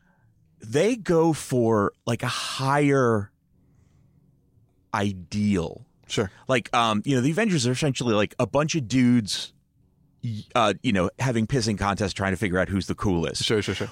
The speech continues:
Speaker 1: Whereas, um, with the Avenger, uh, with the Justice League, like, they, like, first of all, it's the Justice League. Like, they are fighting for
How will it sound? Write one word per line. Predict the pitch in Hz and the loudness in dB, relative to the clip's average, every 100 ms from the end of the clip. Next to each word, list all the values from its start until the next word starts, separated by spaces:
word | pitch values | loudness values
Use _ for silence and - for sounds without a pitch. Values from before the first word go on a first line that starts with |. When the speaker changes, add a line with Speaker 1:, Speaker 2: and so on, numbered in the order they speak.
| 127 | 0
Speaker 1:
Whereas, | 131 131 120 113 113 113 107 120 | 2 4 4 2 2 2 2 0
um, | 127 117 107 92 87 - _ _ _ _ _ _ _ _ _ _ - - | 2 2 2 0 -4 -10 _ _ _ _ _ _ _ _ _ _ -8 -2
with | 131 | 0
the | 143 | 2
Avenger, | 120 135 175 135 104 - | 2 2 2 2 0 0
uh, | 131 - | -2 0
with | 123 139 | -2 0
the | 131 113 | 2 2
Justice | 123 190 196 143 | 2 -2 0 -2
League, | 110 98 98 | 0 0 0
like, | 113 - | -2 0
they, | 120 147 160 165 180 170 _ _ _ _ _ _ _ | 0 4 4 4 2 -2 _ _ _ _ _ _ _
like, | - 120 | -6 -4
first | - 143 | -2 -2
of | 110 | 0
all, | 101 85 - | 0 0 -2
it's | 101 - | -4 -4
the | - 135 120 | -2 -2 -2
Justice | - - 98 - 135 113 | -4 0 0 0 -2 -4
League. | 92 87 73 | -2 -2 0
Like, | 90 - | -2 0
they | 110 | 0
are | 98 | 0
fighting | 98 101 90 98 | 0 -2 0 0
for | 98 123 117 139 | -2 -2 0 0